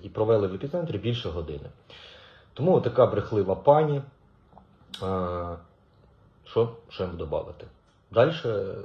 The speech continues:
патруль-, ой, поліція Київської області, наче, до-, почала, розпочала слідство,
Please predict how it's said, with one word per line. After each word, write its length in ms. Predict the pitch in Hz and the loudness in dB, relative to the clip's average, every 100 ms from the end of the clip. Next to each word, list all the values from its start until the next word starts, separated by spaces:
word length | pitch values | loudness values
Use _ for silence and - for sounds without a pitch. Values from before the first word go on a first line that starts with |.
| - - - | -14 -18 -10
патруль-, 400 | - - 101 107 - | -8 -6 -4 -4 -4
ой, 140 | 98 | -4
поліція 640 | 87 98 110 117 98 95 92 | -4 -4 -4 -6 -6 -4 -4
Київської 420 | 101 90 - 98 | -6 -8 -4 -2
області, 360 | 95 87 - | -2 -6 -8
наче, 260 | 90 85 92 | -12 -10 -10
до-, 180 | - 92 | -8 -10
почала, 640 | 90 92 92 90 87 87 - | -10 -6 -2 -2 -4 -6 -6
розпочала 580 | 92 82 - 78 82 82 | -6 -6 -8 -6 -4 -6
слідство, 520 | - 156 160 - | -8 -10 -10 -12